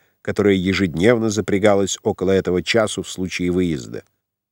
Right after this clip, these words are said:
Марья Александровна жила «en grand», на широкую ногу. «Нет, не вам перехитрить меня», думала она, сидя в своей карете.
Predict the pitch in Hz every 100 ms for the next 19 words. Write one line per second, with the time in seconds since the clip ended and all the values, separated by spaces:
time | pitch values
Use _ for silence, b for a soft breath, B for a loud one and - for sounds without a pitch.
0 | _ _ _ _ _ _ _ _ _ _
1 | _ _ 107 160 214 196 165 - 165 185
2 | 170 151 117 117 156 170 - _ _ _
3 | - 127 113 95 104 143 151 76 _ _
4 | _ _ _ _ _ _ 82 - 92 131
5 | 190 - 127 98 131 156 95 - _ _
6 | _ _ _ _ _ _ _ _ _ 101
7 | 82 85 76 64 - - _ _ _ _
8 | _ _ _ _ _ - 190 190 175 135
9 | 170 160 135 - 139 127 120 131 123 120
10 | 131 120 - 110 107 104 101 90 107 104
11 | 98 95 98 92 98 - 98 90 90 -
12 | 90 87 90 87 92 90 92 82 -